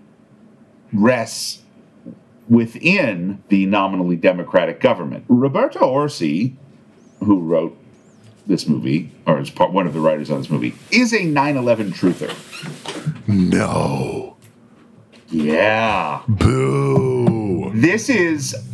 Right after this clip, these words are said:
Speaker 1: a crypto nine eleven truther movie.
Speaker 2: Oh, I didn't know that. And I hate this movie even more now.
Speaker 1: Yeah, I don't. You sure do. It doesn't quite commit to it, probably 'cause he was only one of four credited writers.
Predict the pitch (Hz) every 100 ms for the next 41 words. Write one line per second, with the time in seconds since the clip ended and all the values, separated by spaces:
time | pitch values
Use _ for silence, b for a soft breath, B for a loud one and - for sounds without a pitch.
0 | - 135 127 - 147 - 131 123 117 110
1 | 104 92 90 87 - 95 - 78 71 131
2 | 170 170 165 151 139 120 127 - 165 139
3 | 113 113 113 117 131 139 160 180 180 160
4 | 160 156 156 151 151 139 135 170 196 165
5 | 98 85 76 71 85 113 185 117 76 104
6 | 110 82 80 107 101 127 92 - 143 190
7 | 214 262 - 208 170 - 143 120 135 -
8 | 175 190 139 127 135 131 113 117 107 113
9 | 107 101 101 98 87 104 107 104 107 98
10 | 98 85 85 80 123 147 151